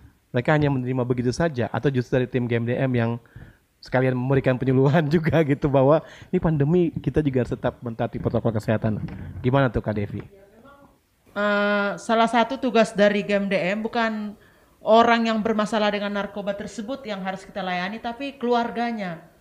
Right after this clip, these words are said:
Speaker 1: Hmm.
Speaker 2: Keluarga itu di sana ada orang tua khususnya, ya harus ikut serta juga datang ketika ada anaknya ataupun bagian dari anggota keluarga yang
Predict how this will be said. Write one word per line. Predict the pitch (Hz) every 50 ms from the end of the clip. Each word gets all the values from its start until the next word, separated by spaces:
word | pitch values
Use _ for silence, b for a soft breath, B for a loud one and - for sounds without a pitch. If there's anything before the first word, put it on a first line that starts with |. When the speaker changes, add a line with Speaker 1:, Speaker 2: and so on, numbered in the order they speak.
| b b b
Speaker 1:
Hmm. | b 117
Speaker 2:
Keluarga | 113 190 190 196 190 190 185 202
itu | 202 202 202 202 240 233
di | 226 220
sana | 220 208 208 214 180 180 185
ada | 175 180 175 170 170 165 165 160 156 - - -
orang | 180 185 180 185 175
tua | - 208 196 190 185 190 220 240 - - 185
khususnya, | 180 180 180 190 185 - 185 185 208 233 254 262 - b b b b b b b -
ya | - 180 175 165 165 165 - 185
harus | 190 226 233 247 269 294 - - - - - _ _ b b b b b b b b - -
ikut | - 262 - 269 285 277 285 - -
serta | - - 269 247 - 262 254 233
juga | 269 339 339 302 269 226
datang | 233 233 233 233 247 233 214
ketika | 247 226 233 240 - - 233 220 202 208 220
ada | 208 226 196 - 220 226
anaknya | 226 226 226 220 220 - 220 220 214 240 269 - 247
ataupun | 240 - 220 214 - 220 208
bagian | 208 214 196 220 240 226
dari | 220 220 220 214 202
anggota | 202 208 208 214 214
keluarga | 214 - 220 208 208 208 190 202 202
yang | 202 196 190 185 185 185 180 180 180